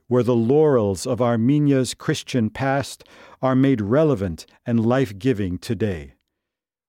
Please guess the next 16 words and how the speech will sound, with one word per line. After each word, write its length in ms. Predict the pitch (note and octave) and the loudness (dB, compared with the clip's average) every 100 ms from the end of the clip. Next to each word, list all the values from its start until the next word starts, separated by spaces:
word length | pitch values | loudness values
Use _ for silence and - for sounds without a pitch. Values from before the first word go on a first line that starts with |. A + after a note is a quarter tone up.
| _ - | _ -4
We 220 | A#2+ D#3+ | 0 2
want 300 | D3 D3+ C#3+ | 4 2 0
our 280 | D3 B2+ B2 | 0 0 0
church 520 | - E3 D3+ - - | -2 0 0 -4 -10
to 100 | - | -2
be 220 | B2+ C#3+ | 0 2
a 120 | C#3+ A#2+ | 0 -2
portal 640 | - F3 E3+ G#2+ E2+ D2 _ _ - | -2 0 0 -2 -8 -10 _ _ -4
to 160 | C3 C3+ | -2 0
all 420 | C#3 D#3 D#3 D3+ | 2 2 2 2
that 160 | C3+ | 0
is 160 | C3+ G2 | -2 -4
genuinely 800 | F2 B2+ D#3 D#3 D#3 D3 C#3+ C#3 | -2 0 2 2 2 2 0 -2
good 380 | F#2+ C3 D3 - | -2 0 0 -2
and 280 | C3+ B2 | -2 -2
just, 460 | A2+ A2 - - | -2 -4 -4 -12